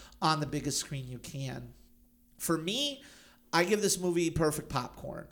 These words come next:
I loved everything about this movie, even though it is more introspective. I do think that's a lot more about expectation than, um, what the movie actually is as well.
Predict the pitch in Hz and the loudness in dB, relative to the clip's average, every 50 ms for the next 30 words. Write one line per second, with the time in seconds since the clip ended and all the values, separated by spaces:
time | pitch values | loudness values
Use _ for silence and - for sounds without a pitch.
0 | - - 147 139 147 151 147 147 147 147 143 135 123 - - - - - - - | -8 -4 -2 0 0 2 2 0 0 -2 -2 -4 -6 -10 -14 -18 -20 -16 -10 -6
1 | 147 143 143 143 160 165 165 180 175 156 139 139 160 - - 165 156 156 160 160 | -4 -2 2 4 6 6 6 6 6 4 2 -4 -4 -2 0 0 2 2 2 0
2 | 165 147 147 139 143 139 135 - 147 139 131 - 139 143 139 135 123 127 135 139 | -2 -2 2 2 2 2 2 0 -2 -2 -2 -2 -2 -4 -4 -4 -4 -4 -4 -6
3 | 135 - - 151 151 151 160 151 151 147 143 139 156 175 175 175 151 156 156 156 | -6 -4 0 0 0 0 0 0 0 2 2 4 6 6 4 4 2 0 -2 -2
4 | 151 151 147 - 151 - - - 151 135 139 - 151 139 135 - - - - - | -2 -2 -2 -4 -4 -4 -2 0 0 0 0 0 -2 -2 -2 -2 -6 -16 -18 -18
5 | - - - 151 143 139 185 202 196 190 180 170 180 170 151 - 147 131 135 143 | -8 -4 -2 0 2 2 2 2 2 -2 -2 0 0 0 0 0 0 0 2 2
6 | 151 165 - 160 151 156 151 139 139 131 127 - 139 135 - - - - - - | 2 2 0 0 0 2 2 2 2 2 2 0 -2 -6 -6 -8 -10 -10 -10 -10
7 | - - - 139 147 147 - - 196 180 185 190 190 185 - - - - - - | -8 -4 -2 -2 -2 -2 -4 -6 -6 -6 -6 -8 -12 -16 -20 -20 -20 -20 -20 -20
8 | _ _ - 143 135 147 143 139 139 139 139 139 131 131 131 131 123 - - - | _ _ -10 -4 0 0 2 2 2 2 0 0 -2 -4 -8 -8 -10 -10 -14 -20
9 | - - - - - 143 131 127 123 123 120 127 127 139 156 - 143 139 139 127 | -20 -18 -8 -2 0 0 0 0 -2 -4 -6 -4 -2 -2 -2 -2 -2 -4 -4 -4
10 | 127 131 131 127 123 - - 135 135 - - - - 151 143 143 160 170 165 - | -2 -4 -4 -4 -4 -4 -6 -4 -4 -6 -6 -4 -2 0 2 2 2 2 2 0
11 | - - - 135 113 113 135 131 139 135 139 147 175 196 190 175 | -2 -2 -2 -2 -2 -4 -4 -2 0 2 2 2 2 0 -2 -6